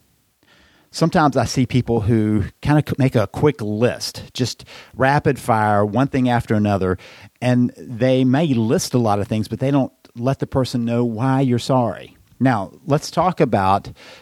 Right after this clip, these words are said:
the difference between, um, an explanation and an excuse, because this is a very important cornerstone, I think. An explanation and excuse. Many times we think that we are explaining why we did something,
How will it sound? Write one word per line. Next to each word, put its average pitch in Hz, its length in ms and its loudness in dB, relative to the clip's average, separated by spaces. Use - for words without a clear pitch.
the 113 100 0
difference 107 600 -2
between, 101 880 0
um, 92 480 -4
an 110 220 -4
explanation 107 880 -2
and 104 180 -4
an 87 100 -4
excuse, - 760 -10
because 107 320 0
this 123 100 0
is 113 100 0
a 113 60 4
very 110 240 4
important 92 600 -2
cornerstone, 92 720 0
I 98 120 -6
think. - 300 -10
An 123 120 2
explanation 127 720 2
and 107 140 -2
excuse. - 600 -12
Many 170 260 0
times 131 340 2
we 120 160 4
think 139 360 0
that 110 120 -2
we 117 200 0
are 107 120 2
explaining 113 600 -2
why 95 240 2
we 120 140 -2
did 127 200 0
something, 135 480 2